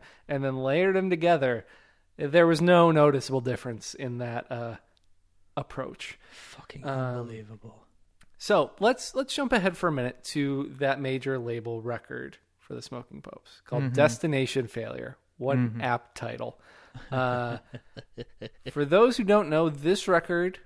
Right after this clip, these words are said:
Speaker 1: um, I feel like this is a real fan favorite one. Like, I would say it's most people's favorite, probably.
Speaker 2: Mm-hmm.
Speaker 1: I think deservingly so. Personally,
Speaker 2: Oh,
Speaker 1: I
Speaker 2: I don't know about that. I think Born to Quit is, is more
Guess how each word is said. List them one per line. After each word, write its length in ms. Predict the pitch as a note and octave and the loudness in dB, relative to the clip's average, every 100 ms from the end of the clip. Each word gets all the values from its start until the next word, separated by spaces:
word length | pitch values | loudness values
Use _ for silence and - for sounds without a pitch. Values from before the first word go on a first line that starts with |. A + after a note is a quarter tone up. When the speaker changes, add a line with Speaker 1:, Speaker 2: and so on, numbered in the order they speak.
| - - | -20 -10
Speaker 1:
um, 500 | C3+ C3 B2+ B2 B2 - - - - _ _ _ _ _ _ - - - - | -4 0 0 -2 -6 -12 -20 -20 -20 _ _ _ _ _ _ -18 -18 -18 -4
I 80 | - | -4
feel 180 | - C#4+ | 2 2
like 160 | B3 | 2
this 180 | A3+ - | -2 -6
is 100 | F3+ | -2
a 80 | D3+ | 0
real 320 | C3+ C#3+ C#3 | 2 2 2
fan 340 | C3+ C#3 B2+ B2+ | 2 -2 -4 -6
favorite 440 | B2+ B2+ C#3 - | -4 -4 -4 -4
one. 300 | D#3+ E3 E3 - - _ | -4 -4 -6 -14 -20 _
Like, 300 | F3+ B2 A#2+ | -6 -6 -6
I 140 | - C3 | -4 -4
would 120 | B2+ | -4
say 140 | C#3+ | -4
it's 140 | C3 C3+ | -6 -4
most 340 | C3 C#3 C#3+ | 0 0 0
people's 280 | E3 E3 - | -6 -6 -4
favorite, 440 | D3+ C#3 C#3 - | 0 0 0 -2
probably. 680 | C#3 A#2+ A#2 A#2+ A#2+ B2 D3+ - - _ C3+ | 0 0 0 -4 -6 -6 -6 -14 -20 _ -6
Speaker 2:
Mm-hmm. 380 | C3 B2 B2 | -6 -6 -6
Speaker 1:
I 40 | B2+ | -4
think 160 | C3 | -4
deservingly 520 | C3 B2+ C3+ C#3 D3+ D#3 | -4 0 0 0 -2 -2
so. 220 | C3+ C3 - - | -2 -2 -6 -8
Personally, 460 | C#3 E4+ F4+ F#4 | -2 4 4 6
Speaker 2:
Oh, 120 | F#4+ F#4 | 6 4
Speaker 1:
I 60 | |
Speaker 2:
I 120 | F#4+ A#4 | 4 4
don't 140 | A4 | 4
know 120 | G4+ | 2
about 220 | F4 D4 A3+ | 4 4 6
that. 140 | B3 | 4
I 60 | B3 | 4
think 220 | D#4 C4 | 2 0
Born 180 | B3+ A3+ | 2 2
to 60 | |
Quit 300 | F3+ - D#3+ | 0 2 4
is, 380 | C#3 B2 - - | 2 0 -10 -12
is 260 | D3 C3+ B2 | -4 -4 -2
more 560 | C3+ B2+ A#2+ A#2 A2+ | -2 0 0 0 -2